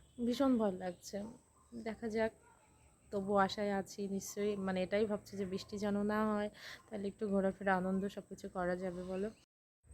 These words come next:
শোনো, এখনও ঘুম থেকে ওঠেনি, তাই ভাবলাম কি আগে জামা কাপড়গুলো কেচে দিই, কারণ মেঘলা ওয়েদার যেহেতু, যখন তখন বৃষ্টিটা নামতে পারে,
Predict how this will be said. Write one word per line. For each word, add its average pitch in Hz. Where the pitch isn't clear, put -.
শোনো, 262
এখনও 269
ঘুম 262
থেকে 269
ওঠেনি, 233
তাই 233
ভাবলাম 247
কি 240
আগে 233
জামা 220
কাপড়গুলো 226
কেচে 233
দিই, 185
কারণ 220
মেঘলা 220
ওয়েদার 226
যেহেতু, 226
যখন 214
তখন 220
বৃষ্টিটা 220
নামতে 208
পারে, 214